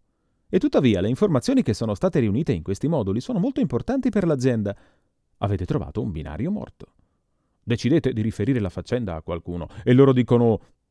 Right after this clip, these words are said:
"Il consiglio d'amministrazione lo sa", oppure "L'organizzazione lo sa", oppure "Il caporeparto lo sa", e quindi non dovresti ficcarci il naso. Questo è semplicemente un meccanismo con cui le persone vengono private dei loro diritti.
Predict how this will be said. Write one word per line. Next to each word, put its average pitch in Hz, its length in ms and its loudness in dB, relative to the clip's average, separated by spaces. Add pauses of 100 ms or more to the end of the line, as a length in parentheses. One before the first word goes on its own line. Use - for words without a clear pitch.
(200)
"Il 190 220 6
consiglio 175 580 4
d'amministrazione 165 840 2
lo 143 160 4
sa", - 260 -8 (460)
oppure 127 400 4 (200)
"L'organizzazione 185 920 4
lo 165 160 2
sa", 82 280 -8 (360)
oppure 151 400 4 (100)
"Il 135 240 4
caporeparto 190 840 0
lo 180 140 2
sa", 175 260 0 (380)
e 120 60 -6
quindi 104 460 -4
non 208 160 6
dovresti 190 340 4
ficcarci 160 360 0
il 139 40 0
naso. 95 360 -8 (1120)
Questo 110 320 -2
è 87 40 -4
semplicemente 104 640 -4
un 104 100 -2
meccanismo 101 600 -4
con 98 180 -6
cui 139 180 -4
le 98 120 -2
persone 156 460 -4
vengono 127 360 -2
private 101 600 -6
dei 160 140 -4
loro 165 200 -4
diritti. 165 500 -10